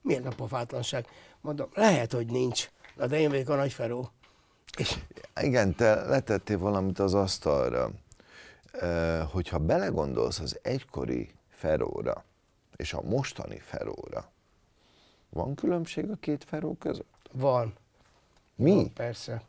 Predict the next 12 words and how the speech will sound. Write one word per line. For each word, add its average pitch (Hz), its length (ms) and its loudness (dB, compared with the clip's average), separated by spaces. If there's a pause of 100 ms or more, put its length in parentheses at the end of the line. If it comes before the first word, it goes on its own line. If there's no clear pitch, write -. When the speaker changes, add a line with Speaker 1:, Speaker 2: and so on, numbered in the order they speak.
(720)
Speaker 1:
Akkor, 123 1080 -2
ö, 120 260 -2 (1160)
akkor 120 440 -6
kerestem 123 720 -2 (640)
a - 140 -8
létezésem 127 680 0
határait, 123 600 2
és 123 160 -4
ezért 127 240 -4
provokáltam 120 800 -8 (500)
minden 131 380 -2
pillanatban. 123 560 -4